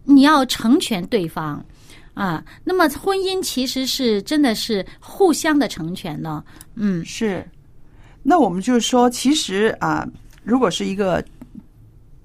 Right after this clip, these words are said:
Speaker 2: 真正的爱呢，其实你会愿意对方成长的，
Speaker 1: 对，对，
Speaker 2: 是不是？
Speaker 1: 对。
Speaker 2: 你也愿意去鼓励对方成长的。
Speaker 1: 对，只，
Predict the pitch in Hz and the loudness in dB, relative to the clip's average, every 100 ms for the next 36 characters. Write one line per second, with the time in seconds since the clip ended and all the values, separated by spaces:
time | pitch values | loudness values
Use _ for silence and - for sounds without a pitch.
0 | - 302 302 302 202 - - 196 151 - | 0 6 8 8 4 0 -2 -2 -2 -4
1 | - 233 285 190 143 - 262 208 - - | -4 2 4 4 0 -2 0 0 -2 -10
2 | - - 294 415 226 170 - 180 151 156 | -20 0 4 6 4 2 -4 -4 -2 -4
3 | 156 - 135 170 - - 262 269 208 156 | -4 -4 -4 -4 -6 -2 0 2 0 -4
4 | 160 233 208 202 - - 302 381 208 311 | -2 -2 0 -2 -4 -2 2 2 4 6
5 | 269 196 240 208 196 156 - 254 - - | 6 4 -2 -6 -6 -6 0 0 0 -8
6 | - 214 196 175 175 156 151 160 - - | -4 0 0 -2 -2 -2 -2 -4 -6 -6
7 | 170 - 208 - - 196 | -8 -8 -14 -16 -12 -14